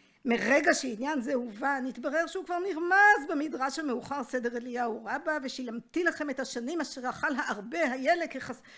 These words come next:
והחסיל והגזם". אלו ארבע מלכויות שנשתעבדו בהן בישראל. אלא שבפסוק הזה,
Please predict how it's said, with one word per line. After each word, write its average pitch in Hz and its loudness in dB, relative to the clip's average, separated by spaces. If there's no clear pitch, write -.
והחסיל 262 2
והגזם". 302 0
אלו 269 0
ארבע 247 0
מלכויות 330 0
שנשתעבדו 269 -4
בהן 302 0
בישראל. 254 -4
אלא 214 0
שבפסוק 208 -2
הזה, 262 4